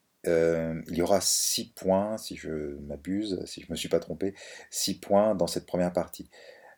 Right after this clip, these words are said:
Euh, premier point,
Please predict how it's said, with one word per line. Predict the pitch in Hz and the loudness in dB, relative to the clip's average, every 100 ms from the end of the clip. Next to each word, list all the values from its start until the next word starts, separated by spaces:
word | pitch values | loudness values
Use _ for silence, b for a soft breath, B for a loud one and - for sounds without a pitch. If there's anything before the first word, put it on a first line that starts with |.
| - | 0
Euh, | - 73 73 69 62 57 53 50 - - - _ _ _ - - | 4 6 6 4 2 0 -4 -6 -12 -16 -18 _ _ _ -20 -2
premier | 104 98 | 2 2
point, | 90 107 113 117 104 | 4 6 8 6 4